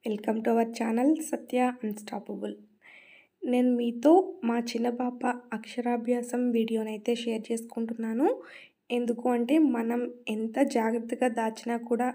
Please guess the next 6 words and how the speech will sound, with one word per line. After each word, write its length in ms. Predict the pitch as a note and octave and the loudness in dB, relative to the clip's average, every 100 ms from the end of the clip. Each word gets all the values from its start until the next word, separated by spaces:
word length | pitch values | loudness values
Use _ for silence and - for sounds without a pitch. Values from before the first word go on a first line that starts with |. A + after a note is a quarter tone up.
| - A3 | -4 0
అవి 180 | A3+ | 0
వాళ్ళు 260 | A3 A3 A3+ | 2 0 0
పెద్ద 340 | A3+ G#3 G3+ | -2 -4 0
అయ్యేటప్పటికి 880 | A3 A3 A3 A3 - G3+ - C4 D4 D4 - - - _ | 0 0 -4 -6 -8 -10 -6 -2 0 -2 -14 -18 -20 _
మిస్ 240 | A3 A3 A3+ | -6 0 2
అయ్యే 180 | A3 | 4